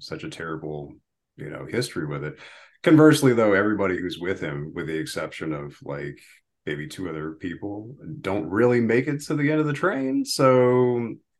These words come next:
it's, I don't know, it's hard to really, to pin down because it's like everybody's always, everybody's just trying to f-, to fight to be on top. And at the end of it, you know, who's really left from it? Um,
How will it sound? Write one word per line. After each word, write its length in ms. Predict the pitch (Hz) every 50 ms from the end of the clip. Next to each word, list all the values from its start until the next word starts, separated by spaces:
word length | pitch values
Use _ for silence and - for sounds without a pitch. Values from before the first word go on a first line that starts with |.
| _ - -
it's, 760 | - - - 123 131 135 131 - - - - - - - - - -
I 100 | - -
don't 100 | 151 156
know, 120 | 143 120 107
it's 120 | 107 -
hard 580 | - - 139 90 95 90 82 78 78 76 78 90 _ _ -
to 160 | - 98 92
really, 580 | 90 95 98 98 98 95 92 92 95 92 92 95 _ _ _ _ _ - - - _ _ _ _ _ -
to 120 | - 113 107
pin 280 | - - 104 98 95
down 200 | 95 104 107 101
because 260 | 90 90 - - 85 87
it's 180 | 85 - -
like 320 | 92 90 87 87 - - _ _ _ _ _ _ _ - 113
everybody's 440 | 113 135 127 120 117 107 104 90
always, 720 | 98 101 104 104 107 107 104 101 98 98 95 - - - -
everybody's 360 | 131 151 160 170 143 - 113
just 120 | 110 107
trying 200 | - 110 104 98
to 60 | 92 -
f-, 180 | - - - _ _ _ _ -
to 140 | - 95 85
fight 260 | - 92 90 87 -
to 80 | - 85
be 180 | 78 80 78
on 160 | 71 69 69
top. 420 | 71 - 80 87 95 95 85 73 -
And 320 | 73 71 71 71 73 71
at 140 | - 78 78
the 160 | - 71 71
end 100 | 80 90
of 120 | 95 78 76
it, 180 | 71 71 71 - _ _ _ -
you 60 | 78 71
know, 340 | 69 69 69 69 69 71 71 -
who's 260 | 82 80 76 - -
really 200 | 73 73 73 69
left 280 | 69 76 80 80 -
from 260 | - - - 87 82 76
it? 140 | 78 78 - _ _ _ - -
Um, 600 | 73 71 69 73 73 76 - - - - -